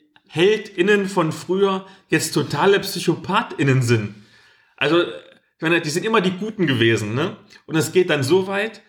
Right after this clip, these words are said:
dass die aktiv und wirklich bösartig boykottieren die anderen Teams. Also auch, die, jetzt sind, glaub ich, die Schwarzen Sieben oder so heißen die. Ich hab noch nie davon gehört. Aber es ist auch eine Enid Blyton-Reihe,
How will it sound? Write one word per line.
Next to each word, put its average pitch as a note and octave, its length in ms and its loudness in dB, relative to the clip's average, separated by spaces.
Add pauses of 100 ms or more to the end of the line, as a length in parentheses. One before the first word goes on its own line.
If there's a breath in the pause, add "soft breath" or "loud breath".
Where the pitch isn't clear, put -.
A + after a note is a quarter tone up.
(260 soft breath)
dass D3+ 220 -4
die - 240 -4
aktiv G3+ 600 -4
und D#3 280 -2
wirklich D#3+ 540 -2
bösartig G3 1120 0 (240 soft breath)
boykottieren F#3+ 1080 0
die F3+ 120 2
anderen E3+ 380 0
Teams. D#3+ 400 -2
Also C#3+ 320 0
auch, F3 380 -4 (500 soft breath)
die, C3+ 80 -4
jetzt B2+ 220 -6
sind, D3 100 -4
glaub C3 140 2
ich, A#2 60 -2
die A#2+ 120 -2
Schwarzen C3 460 0
Sieben F#3 300 0
oder F#3+ 180 2
so F#3 140 2
heißen E3+ 340 0
die. E3+ 460 -4
Ich C#3+ 180 -12
hab C3 160 -4
noch C3 60 2
nie C#3+ 80 0
davon C3 260 2
gehört. C3+ 360 2 (600 loud breath)
Aber C3+ 180 2
es B2+ 60 0
ist - 60 -2
auch D3+ 120 2
eine D3+ 140 2
Enid A#2+ 240 0
Blyton-Reihe, E3 720 -2